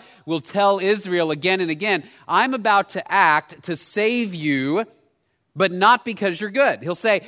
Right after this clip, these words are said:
"I am going to do something for you, but for my sake and not for your sake." So when you read, for example, Ezekiel thirty-six, Ezekiel thirty-six is this great promise of a new covenant. And God says, "I will wash you clean.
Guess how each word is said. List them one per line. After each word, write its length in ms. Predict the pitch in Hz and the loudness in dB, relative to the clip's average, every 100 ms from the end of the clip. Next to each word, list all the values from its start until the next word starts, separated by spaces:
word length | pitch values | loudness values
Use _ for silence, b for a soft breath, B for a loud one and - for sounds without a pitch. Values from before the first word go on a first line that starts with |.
| B | B
"I 180 | - 226 | 2 2
am 160 | 262 220 | 2 -2
going 320 | 214 214 202 | -2 -2 -4
to 120 | 202 | -6
do 360 | 160 139 233 254 | -8 -6 -6 -6
something 720 | - 220 208 - 208 196 175 | -4 -4 -4 -6 -4 -4 -6
for 460 | - 214 214 226 | -10 0 2 4
you, 420 | 202 156 143 147 165 b b b - | 2 -2 -2 -4 -8 b b b -8
but 140 | 165 | -6
for 160 | 190 180 | -4 -4
my 340 | 170 196 240 | 0 2 2
sake 420 | - - 160 156 | -2 -4 -4 -4
and 160 | 160 156 | -8 -4
not 400 | 160 170 - - | -2 -2 -4 -10
for 100 | 180 | -8
your 240 | 175 208 | -2 -2
sake." 300 | 208 180 123 | -2 -4 -6
So 120 | - 180 | -4 -4
when 220 | 175 196 | -2 -4
you 100 | 196 | -6
read, 280 | 208 233 202 | -4 -6 -4
for 140 | 202 | -6
example, 420 | 175 151 185 180 | -4 -4 -4 -4
Ezekiel 600 | 170 143 185 190 196 180 b b b | -6 -6 -8 -6 -4 -4 b b b
thirty-six, 880 | - 196 196 180 - 208 - - - b b - | -2 0 0 -2 2 2 2 -6 -16 b b -10
Ezekiel 420 | 151 214 208 214 | -6 -6 -2 -4
thirty-six 580 | 208 202 190 - 208 - | -2 -4 -4 -4 -4 -4
is 80 | 156 | -10
this 180 | 151 139 | -10 -10
great 460 | 139 180 208 - | -4 -2 -2 -4
promise 480 | - 190 202 165 - B B | -2 2 2 0 -6 B B
of 120 | 160 165 | -4 -2
a 120 | 160 | -2
new 320 | 170 202 214 | -4 -6 -6
covenant. 480 | - 208 202 175 131 | -2 0 0 -4 -4
And 100 | 143 | 0
God 220 | 185 185 | 0 0
says, 160 | 196 170 | -2 0
"I 80 | |
will 180 | 165 156 | 0 -4
wash 420 | 151 196 208 - | -4 -2 -2 -4
you 80 | 202 | -14
clean. 400 | - 214 196 135 | -10 -6 -6 -8